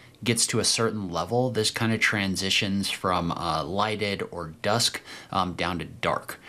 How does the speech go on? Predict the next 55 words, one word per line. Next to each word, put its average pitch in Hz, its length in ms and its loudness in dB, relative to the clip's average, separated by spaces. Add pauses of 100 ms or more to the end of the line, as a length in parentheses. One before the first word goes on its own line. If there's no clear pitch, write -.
(220)
You 135 120 4
can 135 140 8
use 123 160 6
this 127 160 2
to 127 80 0
simulate 113 420 2
different 107 260 -4
kinds 90 300 -4
of 85 180 -8
days, 127 460 4
different 113 280 -4
times 113 440 2
of 107 100 0
days, 95 480 2
other 95 280 -4
things 87 340 -2
like 80 200 -6
that. 107 260 2 (480)
And 127 100 6
so 135 80 4
you've 123 220 2
also 117 260 2
got 107 220 0
the 110 100 -2
ability 98 380 -2
down 95 240 2
below, 113 240 4
and 117 80 6
there's 110 140 2
a 110 60 -2
ton - 360 0
of 104 80 2
atmospheric 85 640 -2
settings, 98 500 2
which 90 180 -4
we 104 100 0
can 98 120 0
talk 90 240 0
about 90 140 0
a - 20 -2
little 87 220 -2
bit. 92 120 0
I'll 101 160 4
actually 110 260 0
link 92 180 -4
to 92 80 -2
a 85 40 -2
video 80 280 -4
I 78 100 -4
did 80 160 -8
on 73 160 -6
this - 180 -2
one. 82 220 -2 (260)
You've 113 180 4
also 107 560 4